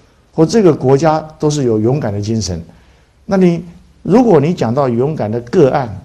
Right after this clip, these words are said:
啊，张三、李四啊，这个国家、这个社会，那么请问勇敢的本身在哪里？他一定有一个本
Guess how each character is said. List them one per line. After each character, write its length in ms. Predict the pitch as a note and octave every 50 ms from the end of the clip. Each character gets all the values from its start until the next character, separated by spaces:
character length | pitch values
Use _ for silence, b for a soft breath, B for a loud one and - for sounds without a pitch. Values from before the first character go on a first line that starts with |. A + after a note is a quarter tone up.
| _
啊， 160 | - - F#2 F2+
张 200 | - D3 C3+ C3
三、 180 | A#2+ C#3 C3 B2+
李 140 | A2 G2+ G2
四 220 | F#2 - B2+ A#2+
啊， 160 | A2+ G#2+ G#2
这 160 | G2+ - C3
个 80 | A#2 G#2+
国 200 | F#2+ - G2 G2+
家、 200 | G2+ A2+ G#2+ G#2+
这 160 | G#2+ - A#2+
个 80 | G#2+ F#2
社 180 | - - A2
会， 180 | F2+ G#2+ G#2+ - - B B B B B B B B B B B B
那 100 | - F3
么 60 | E3
请 160 | D#3 D3 C#3
问 140 | D#3+ E3+ - B B B -
勇 180 | D3 F#3 A#3+
敢 120 | A3 E3 D3
的 80 | D#3
本 220 | D3+ D3 B2+ G#2+ G2+
身 160 | G2 D#3 D#3
在 140 | D3+ A#2+ F#2+
哪 160 | E2 D#2 D2+
里？ 60 | D2+ E2+ - - - _ _ _ _ _ _ _ _ _ -
他 140 | - A3
一 80 | A3 A#3
定 80 | B3+ B3
有 100 | F#3 D3
一 40 | D3+
个 80 | D#3
本 180 | C#3 - - A2+